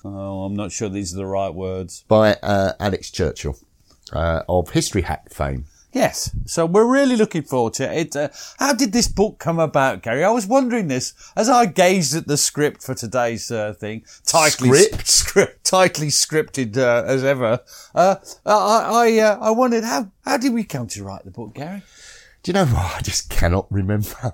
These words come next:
Speaker 2: <laughs> I really don't remember. I think we were having a conversation about, um, uh, humour and, and the British soldier, and it just sort of came from that.
Speaker 1: Yeah. It's
Speaker 2: And
Speaker 1: been
Speaker 2: then,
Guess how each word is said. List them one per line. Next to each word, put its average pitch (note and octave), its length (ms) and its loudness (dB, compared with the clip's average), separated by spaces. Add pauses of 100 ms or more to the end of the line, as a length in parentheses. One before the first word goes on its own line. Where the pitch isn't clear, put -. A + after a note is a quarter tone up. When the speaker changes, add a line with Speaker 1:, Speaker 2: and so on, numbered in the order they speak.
(140)
Speaker 2:
<laughs> B2 160 -16
I A2+ 80 4
really A2+ 480 4
don't G2 260 4
remember. E2+ 480 0 (240)
I C3+ 80 4
think F3+ 180 4
we E3+ 120 6
were D#3 80 6
having C#3+ 180 2
a C3 60 0
conversation A#2+ 800 2
about, F2 420 2 (240)
um, E2+ 320 0 (580)
uh, E2+ 540 4 (120)
humour F2 800 0
and, E2 280 -4
and E2 300 -2 (140)
the D#2+ 60 -4
British D2 280 -4
soldier, D#2+ 640 0 (440)
and F#2 140 -2
it G#2+ 80 -4
just - 180 -6
sort B2+ 140 -2
of B2+ 60 -8
came C#3 320 -6
from B2+ 260 -6
that. D#3+ 260 -6 (160)
Speaker 1:
Yeah. C#3 600 -8 (260)
It's E3+ 160 -6
Speaker 2:
And A3 100 4
Speaker 1:
been G3 180 6
Speaker 2:
then, - 60 -14